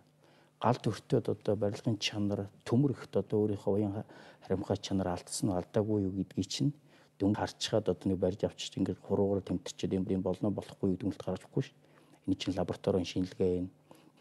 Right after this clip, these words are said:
Мөн эсвэл бүр шаардлагатай бол олон улсын экспертийг үрчирж хагаад маш, маш олон талаас нь зөв дүнэлтийг гаргах шаардлагатай байдаг. Тийм учраас цаг хугацааж орох асуудал байгаа,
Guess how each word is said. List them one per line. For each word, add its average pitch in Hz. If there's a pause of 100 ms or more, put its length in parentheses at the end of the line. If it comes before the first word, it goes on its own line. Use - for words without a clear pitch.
(140)
Мөн 110
эсвэл 156
бүр -
шаардлагатай -
бол 90
олон 135
улсын -
экспертийг 143
үрчирж -
хагаад 147 (640)
маш, 120
маш 123
олон 147
талаас 107
нь 147 (1040)
зөв 143
дүнэлтийг -
гаргах -
шаардлагатай -
байдаг. - (520)
Тийм 101
учраас -
цаг 110
хугацааж -
орох 123
асуудал -
байгаа, 113